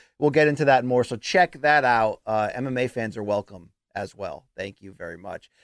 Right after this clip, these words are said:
Let's go to topic number three, and that's a, a batch of quick hitters here, which is our, our lazy man special. I love quick hitters. Great category, right? Um, Paul Daley has announced he's gonna have one more fight. Uh, you know, I saw a tweet from Ariel Helwani that, that's,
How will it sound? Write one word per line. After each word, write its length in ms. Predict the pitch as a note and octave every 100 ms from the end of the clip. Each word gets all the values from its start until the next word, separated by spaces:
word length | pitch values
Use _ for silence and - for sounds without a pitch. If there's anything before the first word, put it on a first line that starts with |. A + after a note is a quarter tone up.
| _ -
Let's 220 | A3 -
go 240 | - A#3+ A#3
to 120 | G#3
topic 560 | - G#3+ F#3+ G#3+ F3+
number 320 | F3 G#3 F#3+ E3+
three, 400 | G3 G#3 G3 E3+
and 100 | D#3
that's 160 | D3+
a, 260 | D#3 D3 C#3
a 80 | D#3+
batch 320 | E3 A#3 B3
of 100 | F3
quick 260 | - C#4 -
hitters 400 | B3 C4+ A#3 -
here, 240 | B2 G#2+
which 200 | G#2+ G#2+
is 160 | A2+ A2
our, 200 | G2+ F#2
our 320 | A2 G2+ G2 _ _ _ _
lazy 300 | D3+ D3 C3+
man 200 | C3+ B2+
special. 420 | A2+ - C3 - A2+
I 60 |
love 240 | A3+ A#3 -
quick 200 | G#2+ G2+
hitters. 200 | E2 -
Great 220 | D3+ D#3
category, 420 | D3+ C3+ - A2
right? 220 | A2+ E3+ _ _ - - -
Um, 460 | C#3+ C#3 B2+ B2 _
Paul 200 | A#3+ D4+
Daley 440 | A3 B3+ C#4+ C#3 G#2
has 240 | B2+ D3
announced 340 | E3 E3+ G#3+
he's 140 | G#3+ F#3
gonna 140 | A3
have 180 | A3 G#3
one 520 | F3+ G3+ G#3+ A3 A3 -
more 520 | F3+ G3+ F#3+ G3 F3+ -
fight. 400 | D#3+ C#3+ A2 - -
Uh, 420 | B2+ A#2+ A#2 G#2 _ _ _ _ -
you 60 | G3+
know, 60 |
I 80 | G#3+
saw 180 | A#3+ A#3+
a 40 |
tweet 260 | - A#3 G3
from 320 | F#3 D3+ C#3+
Ariel 240 | D#3+ D#3+ B2+
Helwani 400 | B2+ B2+ B2 G#2+
that, 220 | A2 -
that's, 280 | A2+ -